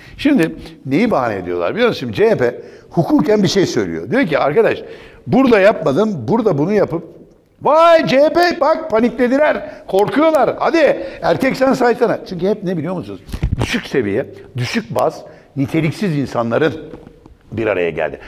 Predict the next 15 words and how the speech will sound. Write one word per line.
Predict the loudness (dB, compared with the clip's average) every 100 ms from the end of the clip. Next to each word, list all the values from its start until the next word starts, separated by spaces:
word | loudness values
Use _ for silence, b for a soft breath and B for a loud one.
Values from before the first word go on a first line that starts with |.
| B
"Hadi | -4 2 2 2 0 -8 -14 -16 -10
çıksana, | -6 0 2 2 -2 -6
hadi." | -4 0 2 0 -6 -14 -8
Var | 0 2
öyle, | 4 2 -2
bana | -2 0
da | 0
var. | -2 -6 -20 -20 -20 _ _ _ _ _ _ _ _ -8
Var | -2
öyle | 0 -2
bir | -6
takım | -12 -10
saçma | -10 -8 -10
sapan | -12 -8 -8
aptallar. | -8 -8 -6 -6